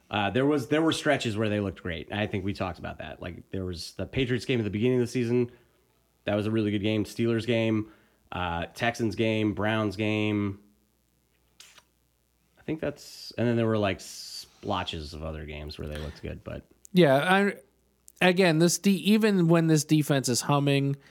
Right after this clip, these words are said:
Speaker 2: there were, there were a couple of games where the offense was so bad, especially, you know, when Tua was out,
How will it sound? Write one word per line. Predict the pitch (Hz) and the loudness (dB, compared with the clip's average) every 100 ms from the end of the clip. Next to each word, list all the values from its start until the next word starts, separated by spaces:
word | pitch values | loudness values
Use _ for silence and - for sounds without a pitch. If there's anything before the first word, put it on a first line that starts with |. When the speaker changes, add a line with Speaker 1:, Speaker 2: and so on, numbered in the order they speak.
| - _ _ _ _ | -20 _ _ _ _
Speaker 2:
there | 160 | 4
were, | 165 151 156 | 6 4 4
there | 143 156 | 4 4
were | 147 | 4
a | |
couple | - 151 147 135 | 2 2 2 2
of | |
games | 127 131 127 113 | 2 2 2 2
where | 120 | 2
the | 120 | 4
offense | 123 127 - 123 113 | 4 4 2 -2 0
was | 117 | 0
so | - 123 | 2 2
bad, | 107 110 107 107 104 | 4 2 4 2 0
especially, | 107 - 117 - 113 107 | -4 -2 -4 -2 0 2
you | 107 | 4
know, | 104 | 2
when | 104 101 | 0 0
Tua | - 110 | 0 2
was | 101 98 104 | 2 2 2
out, | 104 101 98 | 2 2 0